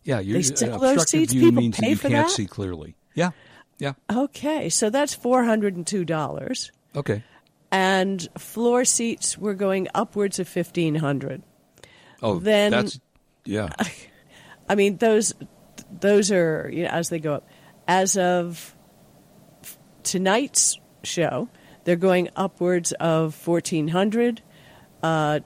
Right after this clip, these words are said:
Speaker 2: tomorrow's show, upwards of two thousand. I mean, this is crazy. And I have to thank her. I think it's wonderful.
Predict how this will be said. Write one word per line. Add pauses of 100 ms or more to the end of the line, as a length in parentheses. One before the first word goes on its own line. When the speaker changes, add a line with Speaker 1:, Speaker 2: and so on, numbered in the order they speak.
(220)
Speaker 2:
tomorrow's
show,
upwards
of
two
thousand.
I
mean, (720)
this
is
crazy.
And
I
have
to
thank
her.
I
think
it's
wonderful.